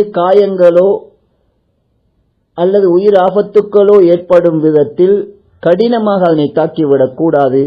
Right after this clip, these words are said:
அதன் தீய செயலை விட்டும் எம்மை கடித்தது போன்ற தவறான செயலில் இருந்து அதனை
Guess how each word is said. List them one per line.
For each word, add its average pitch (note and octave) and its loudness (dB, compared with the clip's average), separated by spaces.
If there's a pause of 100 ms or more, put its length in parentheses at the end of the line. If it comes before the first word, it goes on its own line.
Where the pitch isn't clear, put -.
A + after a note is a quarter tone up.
(1200)
அதன் E3 0
தீய A#3 -4 (100)
செயலை G3 2
விட்டும் D#3+ -4 (1500)
எம்மை G3 -2 (680)
கடித்தது F#3 0
போன்ற F3+ 0 (1300)
தவறான G#3+ 2
செயலில் F#3 2
இருந்து G3+ 2
அதனை D3+ 0